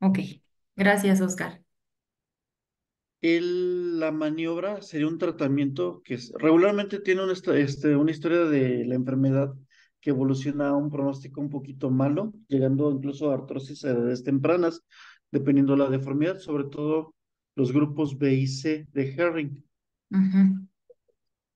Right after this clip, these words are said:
Speaker 2: No existe, a pesar de que ya van más de cien años de la enfermedad, un tratamiento estandarizado para el manejo de estas enfermedades.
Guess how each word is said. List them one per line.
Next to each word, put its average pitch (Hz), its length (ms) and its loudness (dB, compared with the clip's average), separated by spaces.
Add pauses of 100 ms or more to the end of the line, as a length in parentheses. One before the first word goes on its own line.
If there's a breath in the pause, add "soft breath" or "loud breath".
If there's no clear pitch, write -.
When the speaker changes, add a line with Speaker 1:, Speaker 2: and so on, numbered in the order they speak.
(120)
Speaker 2:
No 151 200 6
existe, 190 640 2
a 127 160 0
pesar 139 260 -2
de 156 120 -2
que 139 100 0
ya 139 80 2
van 147 240 0
más 147 160 2
de 135 120 -2
cien 151 240 0
años 147 260 2
de 131 80 0
la 135 60 4
enfermedad, 151 460 0
un 156 200 -6
tratamiento 151 560 0
estandarizado 139 960 -2
para 131 160 -2
el 127 40 -2
manejo 127 460 -4
de 120 80 -2
estas 127 260 -10
enfermedades. 180 680 0